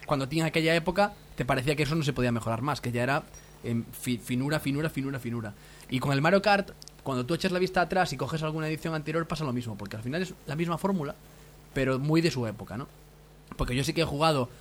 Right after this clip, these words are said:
al de Super Nintendo. Pasa que el de Super Nintendo he jugado ahora y ya me pareció muy arisco. Pero yo, por ejemplo, yo jugué al de sesenta y cuatro, que fue el primero que yo jugué con, con la edad que tenía que tener, y aquello me pareció, o sea, que aquello era increíble, el de sesenta y cuatro. Y jugué al de Wii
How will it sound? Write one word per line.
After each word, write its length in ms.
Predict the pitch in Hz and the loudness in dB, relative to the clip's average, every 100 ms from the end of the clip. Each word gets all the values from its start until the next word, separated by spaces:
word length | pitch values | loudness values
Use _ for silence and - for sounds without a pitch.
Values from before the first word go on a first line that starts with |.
| - | -6
al 120 | 113 | -4
de 60 | 120 | -2
Super 220 | 117 113 | -4 -4
Nintendo. 460 | 113 123 175 156 160 - - - - - | -2 0 0 0 -6 -18 -20 -20 -20 -10
Pasa 100 | 127 | -4
que 60 | 143 | -2
el 60 | |
de 60 | 143 | 0
Super 160 | 147 | 0
Nintendo 240 | 151 151 160 | 0 0 0
he 20 | |
jugado 280 | 147 151 147 | 2 2 4
ahora 260 | 147 165 | 4 4
y 60 | 147 | 4
ya 80 | 131 | 0
me 80 | 131 | 0
pareció 260 | 135 127 143 | 0 0 0
muy 160 | 143 | 2
arisco. 340 | 110 131 - 101 - - | 2 0 -4 -14 -16 -12
Pero 160 | - 113 | -8 -2
yo, 120 | 127 135 | -2 0
por 100 | 147 | -2
ejemplo, 400 | 160 123 110 95 - - - - | 0 -2 -4 -10 -14 -20 -20 -10
yo 100 | 120 | -2
jugué 300 | 110 135 147 139 | -2 0 2 2
al 140 | 110 | 2
de 80 | 110 | -4
sesenta 340 | 110 107 110 | -6 -6 -6
y 60 | 110 | -2
cuatro, 400 | 135 143 160 226 - | 2 2 2 -4 -6
que 80 | 120 | -2
fue 80 | 127 | 0
el 40 | |
primero 280 | 127 135 127 | 0 0 0
que 80 | 113 | 0
yo 80 | 123 | -2
jugué 380 | 123 127 127 127 | 0 0 2 2
con, 340 | 127 123 127 | 0 0 0
con 160 | - 131 | -2 -2
la 60 | 127 | 2
edad 120 | 135 | 0
que 80 | 135 | 0
tenía 180 | 127 127 | 0 0
que 80 | 127 | 0
tener, 240 | 135 160 - - - - - | 0 -2 -4 -20 -20 -16 -6
y 140 | 127 | -4
aquello 300 | 110 120 113 | -4 -4 -2
me 80 | 113 | 0
pareció, 560 | 120 113 127 120 143 - | 0 0 2 2 2 -2
o 80 | 117 | -6
sea, 140 | 113 | -6
que 180 | 107 107 | -6 -8
aquello 220 | 98 104 | -6 -4
era 100 | 104 | 2
increíble, 540 | 143 127 95 143 117 | 2 2 4 4 4
el 100 | 95 | -2
de 80 | 101 | -8
sesenta 320 | 101 104 101 | -8 -8 -10
y 40 | 98 | -6
cuatro. 300 | 113 110 101 - - | -8 -8 -12 -14 -8
Y 80 | 135 | -4
jugué 240 | 127 127 | 2 4
al 100 | 131 | 4
de 100 | 131 | 4
Wii 340 | 127 156 202 | 4 6 4